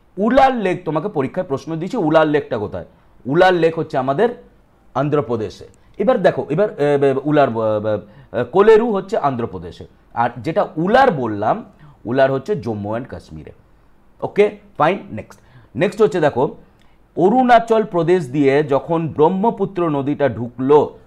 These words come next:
নাম কি? এইগুলো কিন্তু পরীক্ষার প্রশ্ন আসবে। যখন ঢুকলো তখন হচ্ছে দিহাং, ওকে? দিহাং। আচ্ছা, ন্যাশনাল ওয়াটারওয়েজ টু, কতগুলো আমাদের ন্যাশনাল ওয়াটারওয়েজ আছে? একদম বেসিক প্রশ্ন, আমাদের পাঁচটা আছে,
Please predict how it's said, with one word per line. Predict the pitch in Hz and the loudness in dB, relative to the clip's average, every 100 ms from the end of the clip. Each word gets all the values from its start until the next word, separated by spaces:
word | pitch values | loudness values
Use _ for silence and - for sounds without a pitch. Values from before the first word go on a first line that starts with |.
| - | -14
নাম | 95 90 | -12 -12
কি? | - 82 _ - _ _ _ _ _ 165 | -14 -20 _ -20 _ _ _ _ _ 2
এইগুলো | 202 208 202 | 6 6 6
কিন্তু | 196 | 2
পরীক্ষার | 165 160 156 160 | -2 -4 -2 -4
প্রশ্ন | 117 - 95 | -4 -8 -12
আসবে। | 80 71 73 _ _ _ _ _ - _ - _ _ - | -12 -14 -18 _ _ _ _ _ -20 _ -20 _ _ -10
যখন | 110 160 220 160 | 0 2 2 0
ঢুকলো | 170 196 202 | 0 0 0
তখন | 160 170 | 0 -2
হচ্ছে | 170 160 | -4 -6
দিহাং, | 95 117 98 127 139 110 80 - _ _ _ _ _ - | -4 -6 -2 2 2 0 -8 -18 _ _ _ _ _ -8
ওকে? | 117 175 202 214 - 92 | -2 4 4 4 -4 -8
দিহাং। | 139 135 127 95 - _ - | -6 0 -2 -2 -18 _ -6
আচ্ছা, | 190 220 | 0 0
ন্যাশনাল | 151 151 214 214 220 | 0 -2 0 2 4
ওয়াটারওয়েজ | 175 175 202 196 165 175 175 - | 2 2 2 0 0 -4 -4 -10
টু, | 139 127 - _ _ _ _ _ _ _ _ - | -10 -8 -10 _ _ _ _ _ _ _ _ -2
কতগুলো | 165 214 427 | 2 4 6
আমাদের | 196 190 196 | 4 2 0
ন্যাশনাল | 175 156 196 190 | 0 -4 -2 0
ওয়াটারওয়েজ | 156 151 190 180 180 165 | 2 0 0 0 -2 0
আছে? | 170 165 170 | -2 -2 -8
একদম | 123 117 120 196 | -6 -6 -4 -4
বেসিক | 180 175 190 - | -4 -8 -12 -10
প্রশ্ন, | 170 - 170 - _ _ - | -12 -10 -14 -14 _ _ -16
আমাদের | 117 143 160 | -6 -4 -2
পাঁচটা | 113 107 - 90 | -4 -6 -8 -10
আছে, | 78 | -10